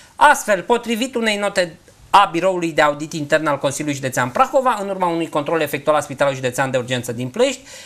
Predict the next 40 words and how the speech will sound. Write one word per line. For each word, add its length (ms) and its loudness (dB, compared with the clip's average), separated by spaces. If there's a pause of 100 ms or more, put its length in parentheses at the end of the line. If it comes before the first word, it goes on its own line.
(100)
la 120 6
activitatea 600 4
de 100 -4
transport 560 0
a 80 4
pacienților 600 0
au 100 2
fost 200 -6
descoperite 520 0
mai 140 -2
multe 220 -2
nereguli 500 0 (180)
grave. 600 2 (920)
Pr-, 220 -6
serviciul, 840 2
uh, 200 0 (100)
este 220 0
asigurat 460 2
de 100 -4
compania 460 0
Mediurg, 460 -2
unde 180 0
director 380 0
este 180 -2
fostul 300 -2
șef 220 -2
al 100 2
D 120 -4
S 40 -6
P 200 0
Prahova, 460 2
Cristian 400 -2
Vântilescu. 540 0
Acesta 360 0
s-a 120 2
arătat 280 2
surprins 360 -2
de 80 0
rezultatele 560 0
controlului 720 0